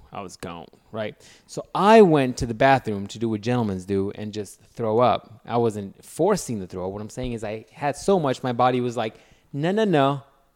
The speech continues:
We're gonna reverse this on you 'cause this ain't good for you," right? I hadn't built that tolerance is what I'm trying to tell you.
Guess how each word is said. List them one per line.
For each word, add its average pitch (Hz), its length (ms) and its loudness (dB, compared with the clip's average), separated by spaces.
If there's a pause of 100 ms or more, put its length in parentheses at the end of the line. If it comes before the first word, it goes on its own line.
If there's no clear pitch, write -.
(200)
We're 131 160 0
gonna 139 220 -2
reverse 127 520 2
this 110 220 -4
on 98 220 -6
you 95 160 -8
'cause 104 240 -10
this 117 180 -8
ain't 101 160 -8
good 95 160 -6
for - 140 -20
you," 95 180 -20
right? 104 300 -10
I 127 40 -16
hadn't 143 160 -10
built 127 160 -6
that 104 120 -10
tolerance 117 500 -10
is 98 80 -20
what 98 80 -14
I'm 90 60 -14
trying 95 180 -16
to - 60 -16
tell 95 120 -8
you. 101 100 -14